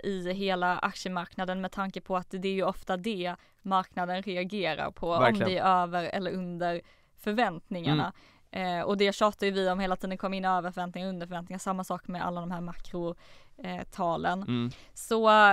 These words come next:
Speaker 1: ja, så gör vi. Men man kan ju faktiskt, för både Infront och Börsdata och Pinpoint och alla dem, jag tror Pinpoint kostar nog ingenting, men Infront och Börsdata, det är ju,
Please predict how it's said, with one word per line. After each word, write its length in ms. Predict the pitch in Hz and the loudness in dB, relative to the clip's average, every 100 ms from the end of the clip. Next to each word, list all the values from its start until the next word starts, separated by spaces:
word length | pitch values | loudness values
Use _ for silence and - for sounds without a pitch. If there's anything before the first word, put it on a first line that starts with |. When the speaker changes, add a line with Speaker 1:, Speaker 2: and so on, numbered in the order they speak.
| 160 | 8
Speaker 1:
ja, 220 | 226 233 262 | 6 6 4
så 140 | 277 | 4
gör 100 | 254 | 6
vi. 180 | 262 220 | 6 6
Men 460 | 247 262 240 277 285 | 6 6 6 2 0
man 340 | 233 247 247 | 2 2 2
kan 320 | 240 294 220 | 0 0 2
ju 80 | 208 | 0
faktiskt, 440 | 240 262 - 185 - | -2 -4 -4 -6 -4
för 80 | |
både 300 | 214 240 220 | -2 0 0
Infront 640 | 196 262 208 - 196 190 196 | 0 0 -2 -2 -4 -2 -2
och 140 | 190 | -2
Börsdata 1040 | 185 190 - 190 175 175 - 180 175 170 160 | -2 -4 -2 2 2 0 -2 0 2 0 0
och 220 | 185 180 | -2 -4
Pinpoint 520 | 208 185 175 175 175 | -6 -8 -6 -6 -6
och 60 | 175 | -4
alla 160 | 175 | -2
dem, 260 | 175 165 - | -2 -4 -8
jag 140 | - 226 | -10 -10
tror 120 | 277 | -10
Pinpoint 420 | - 247 214 208 | -8 -8 -6 -10
kostar 320 | - 214 - | -12 -12 -10
nog 160 | 190 185 | -10 -10
ingenting, 340 | 180 185 196 | -10 -12 -8
men 120 | 190 190 | -6 -2
Infront 420 | 247 190 202 196 | -2 -2 -2 -2
och 60 | |
Börsdata, 460 | 190 233 - 175 180 | 0 0 -2 -6 -6
det 100 | 180 | -4
är 180 | 202 220 | -2 -2
ju, 180 | 170 180 | -2 -6